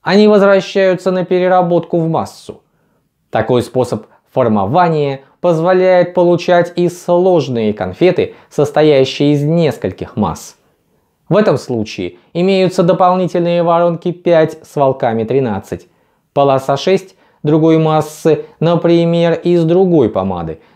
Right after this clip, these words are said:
накладывается на ранее полученную полосу один. Обе полосы одновременно охлаждаются в шкафу семь. После охлаждения они разрезаются на полоски, а затем на конфеты ножами восемь, девять и одиннадцать.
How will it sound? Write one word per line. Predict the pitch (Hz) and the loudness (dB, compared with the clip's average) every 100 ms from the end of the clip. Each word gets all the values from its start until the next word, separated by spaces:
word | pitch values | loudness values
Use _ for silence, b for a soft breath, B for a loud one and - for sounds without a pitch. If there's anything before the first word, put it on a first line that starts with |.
| b | b
накладывается | 151 151 180 175 170 170 170 170 175 | -4 -2 0 2 4 2 2 0 -2
на | 170 165 | 0 2
ранее | 170 165 165 165 | 2 2 0 0
полученную | 170 160 165 156 - 156 156 156 | 0 2 2 0 -2 -2 0 0
полосу | 160 156 156 156 165 | 0 0 0 -2 0
один. | 165 151 95 82 - _ _ _ _ _ _ _ - | 0 0 -4 -8 -16 _ _ _ _ _ _ _ 0
Обе | 190 156 143 | 2 4 2
полосы | 143 139 139 - 139 | 2 0 -2 -2 0
одновременно | 131 131 131 139 139 135 131 131 | 0 -2 -2 0 0 0 -2 -2
охлаждаются | 131 143 139 139 131 123 143 | -2 0 0 2 2 2 0
в | 135 | -4
шкафу | - 139 147 | -4 -4 -4
семь. | - 95 139 - _ _ _ _ - | -4 -4 -4 -14 _ _ _ _ -4
После | 147 147 139 | -2 0 -2
охлаждения | 131 131 135 135 131 131 127 | 0 -2 -2 -2 -2 -4 -4
они | 135 131 127 B - | -4 -4 -6 B -4
разрезаются | 135 139 143 147 139 147 135 127 - | 0 2 2 0 0 2 2 0 -2
на | 135 123 | -4 0
полоски, | 117 135 202 202 156 147 B B - | 0 2 0 0 -4 -4 B B -4
а | 147 | 0
затем | 151 151 170 147 | 0 0 -2 -4
на | 127 | -6
конфеты | 104 101 190 190 156 151 - | -10 -4 -2 0 -4 -6 -8
ножами | 147 151 156 156 147 | -4 0 0 2 2
восемь, | 143 147 160 156 147 135 | 0 0 0 -2 -4 -2
девять | 143 139 131 - | 0 0 -2 -4
и | 151 | -6
одиннадцать. | - 139 135 131 123 123 117 | -2 0 0 0 -2 -4 -8